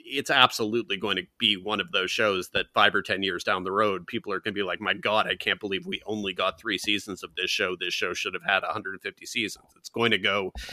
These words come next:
it's going to go for some people in that happy endings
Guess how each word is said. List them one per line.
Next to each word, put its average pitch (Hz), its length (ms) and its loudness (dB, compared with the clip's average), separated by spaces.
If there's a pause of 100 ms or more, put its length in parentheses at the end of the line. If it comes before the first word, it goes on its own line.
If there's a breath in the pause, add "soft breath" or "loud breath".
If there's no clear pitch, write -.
(440 loud breath)
it's - 140 2
going 208 180 10
to 160 60 4
go 147 180 10
for 123 160 0
some 131 460 6
people 98 500 2
in 110 240 0
that 101 300 8 (500 loud breath)
happy 107 440 4
endings 98 720 2